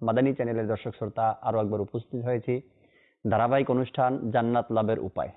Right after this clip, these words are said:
যে যেখান থেকে আমাদের অনুষ্ঠান দেখছেন, দূরে কিংবা কাছে, সকল দর্শককে জানাই আন্তরিক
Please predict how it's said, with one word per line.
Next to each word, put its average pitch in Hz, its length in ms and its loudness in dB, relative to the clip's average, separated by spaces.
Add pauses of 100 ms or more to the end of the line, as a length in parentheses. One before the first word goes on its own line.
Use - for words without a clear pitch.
(140)
যে 120 160 2
যেখান 120 260 0
থেকে 120 160 0
আমাদের 117 220 0
অনুষ্ঠান 110 420 -4
দেখছেন, 101 360 -4
দূরে 101 160 -2
কিংবা 101 280 -4
কাছে, 107 340 -2 (380)
সকল 127 340 0
দর্শককে 120 400 0
জানাই 117 320 2 (100)
আন্তরিক 101 340 -2